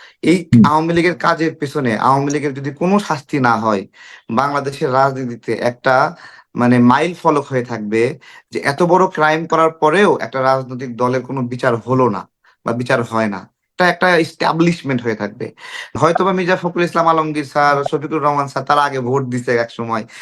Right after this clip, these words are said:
Speaker 1: তারা নিজেরা
Speaker 2: হুম।
Speaker 1: নির্বাচিত হয়েছে, নির্বাচন করছে, কিন্তু আমরা তো এখন ওই ফিলিংসটাই পাইনি। তাহলে আমাদের এই ফিলিংসটার বেশি মূল্য নাকি তাদের ফিলিংস এর মূল্য বেশি? আজকে আলোচনাটা আসলে আমার অপ্রিয় আলোচনা দিয়ে শুরু করব।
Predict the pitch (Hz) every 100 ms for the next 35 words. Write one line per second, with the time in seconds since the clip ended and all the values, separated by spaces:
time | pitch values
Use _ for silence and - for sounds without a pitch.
0 | - - 147 156 151 151 156 156 151 147
1 | 139 135 147 147 143 143 135 123 147 143
2 | 123 110 - - - 156 - - 185 208
3 | 214 220 214 196 180 185 180 170 160 -
4 | 170 165 156 - 147 139 135 107 104 -
5 | - - - 175 180 165 175 180 180 180
6 | 175 165 165 165 - 170 156 156 165 165
7 | 165 170 147 139 147 143 156 151 147 143
8 | 131 135 131 127 120 104 - 107 - _
9 | _ _ _ - 110 - 139 143 143 -
10 | - - _ _ _ _ - 120 123 127
11 | 123 - 143 127 - - - - - 123
12 | 127 127 - 123 123 135 131 127 120 120
13 | 120 117 113 - 123 117 104 104 110